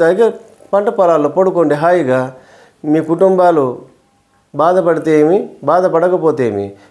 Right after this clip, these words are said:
మీకు కావలసినటువంటి నాణ్యమైన మందు-, మద్యము సరసమైన ధరకు లభించినప్పుడు మీరు బాధపడవలసిన అవసరం లేదు. హాయిగా జీవించండి. పేద ప్రజలు కూడా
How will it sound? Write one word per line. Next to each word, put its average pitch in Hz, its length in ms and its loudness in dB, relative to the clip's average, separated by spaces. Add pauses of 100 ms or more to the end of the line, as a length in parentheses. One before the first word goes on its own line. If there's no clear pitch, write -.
(100)
మీకు 165 340 0
కావలసినటువంటి 160 840 0
నాణ్యమైన 165 560 2
మందు-, 151 460 0
మద్యము 156 480 0 (160)
సరసమైన 170 500 2
ధరకు 156 260 0
లభించినప్పుడు 160 580 -2
మీరు 151 160 2
బాధపడవలసిన 156 720 0
అవసరం 165 320 -2
లేదు. 110 280 -2 (420)
హాయిగా 185 360 2
జీవించండి. 147 720 -4 (580)
పేద 156 140 2
ప్రజలు 190 420 2
కూడా 156 480 0